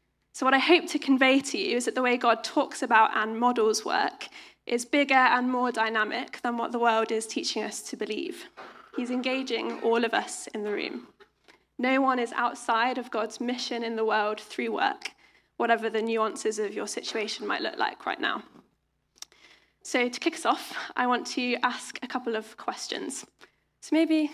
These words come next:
close your eyes. I love telling everyone to close their eyes mid-preach. Gives me a moment of privacy. <laughs> Okay,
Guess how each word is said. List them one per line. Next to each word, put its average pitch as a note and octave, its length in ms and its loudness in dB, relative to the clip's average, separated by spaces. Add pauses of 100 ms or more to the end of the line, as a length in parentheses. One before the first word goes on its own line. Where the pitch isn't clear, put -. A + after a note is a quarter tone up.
close C4+ 320 -4
your - 100 -4
eyes. G#3+ 540 -4 (640)
I A#3 60 -8
love A3+ 100 -2
telling G3+ 220 -8
everyone G#3 240 -10
to - 80 -14
close G#3+ 340 -8
their G#3+ 160 -4
eyes A3 260 -2
mid-preach. - 580 -6 (500)
Gives A3+ 140 -6
me A3+ 60 -4
a A3 40 -4
moment A3 180 -4
of - 100 -12
privacy. A#3+ 440 -6
<laughs> - 60 -2 (3000)
Okay, B3 380 -2